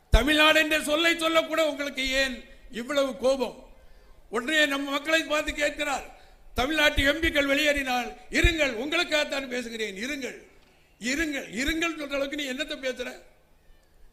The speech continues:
ஏதாவது பேசினா தானே இருந்து கேட்கறதுக்கு. தமிழ்நாட்டுக்கு என்ன செஞ்சிருக்கீங்க?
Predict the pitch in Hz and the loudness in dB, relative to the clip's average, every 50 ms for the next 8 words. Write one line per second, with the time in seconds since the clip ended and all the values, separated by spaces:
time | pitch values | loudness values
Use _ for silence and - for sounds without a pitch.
0 | _ _ - 160 208 254 277 269 - 240 294 330 320 320 320 320 311 311 311 320 | _ _ -6 -2 0 0 0 0 2 2 2 2 2 2 0 0 2 0 0 0
1 | 311 294 294 285 311 269 294 285 294 302 294 277 277 277 277 285 302 - - - | 0 -2 -4 -6 -6 -2 -2 -2 -2 -2 -4 -4 -4 -6 -8 -12 -12 -14 -16 -18
2 | - - - - - - - - _ _ - - 214 262 330 339 320 320 311 320 | -20 -20 -20 -20 -20 -20 -20 -20 _ _ 0 0 2 2 4 2 4 2 2 2
3 | 330 311 311 294 285 302 349 370 370 - - 339 339 349 359 349 339 330 320 302 | -2 -2 0 0 0 0 0 -2 -4 -4 -4 -6 -4 -2 -2 -2 -2 -4 -6 -6
4 | 285 | -6